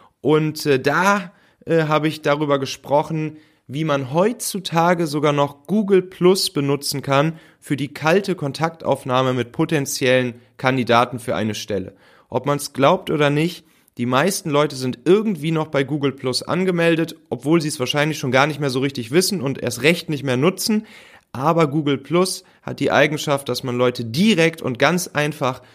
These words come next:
kontaktieren kann, indem man ihnen bei Google Plus eine Message schreibt und dann landet diese Message direkt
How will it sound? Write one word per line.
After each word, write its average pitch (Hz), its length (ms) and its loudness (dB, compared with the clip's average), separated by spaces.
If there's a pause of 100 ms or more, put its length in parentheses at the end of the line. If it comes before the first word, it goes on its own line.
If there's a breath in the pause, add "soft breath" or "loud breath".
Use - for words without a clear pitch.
(140 soft breath)
kontaktieren 135 800 0
kann, 131 380 2 (260 loud breath)
indem 135 260 0
man 131 180 0
ihnen 131 140 -2
bei 120 140 2
Google 160 320 2
Plus 151 320 -2
eine 127 100 -2
Message 175 380 -2
schreibt 165 360 -4
und 127 140 -2
dann 165 160 2
landet 156 380 0
diese 123 180 -2
Message 139 540 -2
direkt 175 500 0